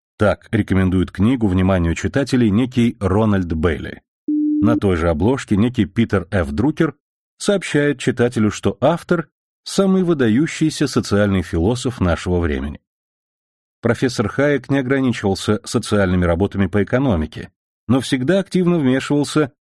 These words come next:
в социальные и политические вопросы. Уже в тысяча девятьсот тридцать пятом году под его редакцией вышел сборник, направленный против социализма.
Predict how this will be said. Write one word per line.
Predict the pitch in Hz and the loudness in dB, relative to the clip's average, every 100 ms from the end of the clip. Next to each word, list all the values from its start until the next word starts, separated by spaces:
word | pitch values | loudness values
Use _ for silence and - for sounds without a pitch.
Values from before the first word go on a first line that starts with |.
| _ | _
в | - | -2
социальные | 139 127 110 131 147 151 | -2 2 2 2 2 0
и | 151 139 | 0 -2
политические | 135 107 - 87 95 - 92 | 0 0 0 -2 -4 -2 0
вопросы. | 107 - - - - - _ _ _ _ _ - | 0 -2 -4 -6 -14 -20 _ _ _ _ _ -2
Уже | 120 135 | 0 0
в | - | 0
тысяча | 208 202 190 160 | 0 0 0 0
девятьсот | 139 127 147 127 | 0 0 -2 0
тридцать | 123 - 95 | 0 0 0
пятом | 98 87 | 0 0
году | 85 82 131 | 0 2 0
под | 139 85 | 0 -2
его | 80 82 | 0 0
редакцией | 78 90 139 - 135 135 - _ _ _ - | 0 0 0 -2 0 0 -2 _ _ _ -2
вышел | 143 - 143 | -2 0 0
сборник, | 95 92 165 170 170 - | 0 0 2 0 -2 0
направленный | 110 - 143 143 147 147 | -2 0 -2 0 0 0
против | 127 107 101 101 | 0 0 0 -4
социализма. | 110 - 101 90 71 80 80 | -4 -2 0 0 -4 -6 -10